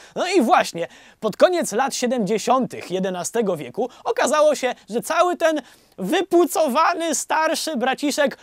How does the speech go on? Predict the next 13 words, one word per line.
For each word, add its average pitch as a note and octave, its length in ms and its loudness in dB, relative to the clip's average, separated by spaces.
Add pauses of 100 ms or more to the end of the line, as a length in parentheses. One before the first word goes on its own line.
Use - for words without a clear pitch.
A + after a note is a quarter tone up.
(100)
wyleciał D#4 920 6
z - 100 -10
kraju C#4 520 4
na F#3 200 -2
kopach C4+ 560 0
i A3 100 -6
całość D4 440 2
władzy B3+ 520 2 (200)
przeszła C#4+ 560 2
w D#3 60 -8
ręce A3+ 380 0
Władysława. F3+ 640 -4 (240)
Przypadkiem? - 580 -2